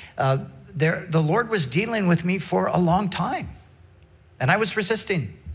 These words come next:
I was just, "No, I don't, I don't wanna do that. <laughs> I don't wanna go there. I, I don't wanna yield my life to somebody else's authority." And so I would, would come under conviction, and I would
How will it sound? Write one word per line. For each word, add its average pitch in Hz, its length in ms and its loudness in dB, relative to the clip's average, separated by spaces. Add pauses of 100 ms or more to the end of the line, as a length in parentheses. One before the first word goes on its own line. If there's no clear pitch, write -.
(640)
I 160 220 4
was 185 300 2
just, - 400 -2
"No, 175 160 2
I 175 140 4
don't, 165 120 2
I 151 100 2
don't 170 160 2
wanna 170 180 4
do 165 180 2
that. - 260 -2
<laughs> - 0 -
I 143 40 0
don't - 160 4
wanna 170 180 0
go 165 180 0
there. 64 300 -2 (520)
I, - 260 2
I 156 40 6
don't 175 360 0
wanna 170 520 2 (100)
yield 156 400 4
my 151 200 2
life 139 440 0
to 135 120 -2
somebody 139 400 0
else's 127 380 -2
authority." 113 640 -4 (800)
And 151 240 2
so 147 440 2
I 147 640 2 (240)
would, 143 540 -2
would - 480 -6
come 156 220 2
under 190 180 4
conviction, 135 640 -2
and 117 160 -4
I 139 200 4
would 131 360 0